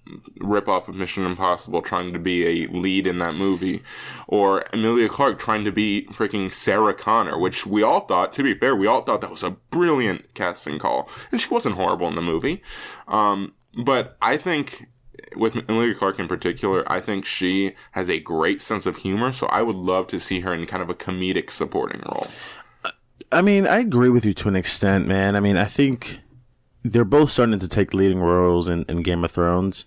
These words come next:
Speaker 1: Mm-hmm.
Speaker 2: and I feel like at this point, I mean, it's definitely earned for their characters. When you go in the, in the trailer of Game of Thrones season seven, I mean, it, it's mainly these characters and these two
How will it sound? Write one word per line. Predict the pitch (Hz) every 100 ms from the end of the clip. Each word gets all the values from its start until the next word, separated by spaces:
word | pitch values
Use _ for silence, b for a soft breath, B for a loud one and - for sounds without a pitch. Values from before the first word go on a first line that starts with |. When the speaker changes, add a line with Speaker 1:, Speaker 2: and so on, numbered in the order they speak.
| -
Speaker 1:
Mm-hmm. | 98 98 -
Speaker 2:
and | 87
I |
feel | 92
like | 92
at | 85
this | 85
point, | - 82
I |
mean, | 82
it's | 82 -
definitely | - 117 90 78
earned | 80 87
for | -
their | 82 78
characters. | 85 82 - 82 78 - B B -
When | 92
you | 95
go | 95 101
in | 98
the, | 80 76 92
in | 90
the |
trailer | 80 - 90 90
of | 85 85
Game | 87
of | 82
Thrones | 87 85 -
season | 85 82
seven, | - 87 85 82
I |
mean, | 80
it, | 85 - -
it's | 92 92
mainly | 101 101 87
these | 85 -
characters | 95 90 82 87
and | 85
these | 85 85 - B B B B _ -
two | - 110 107 104 101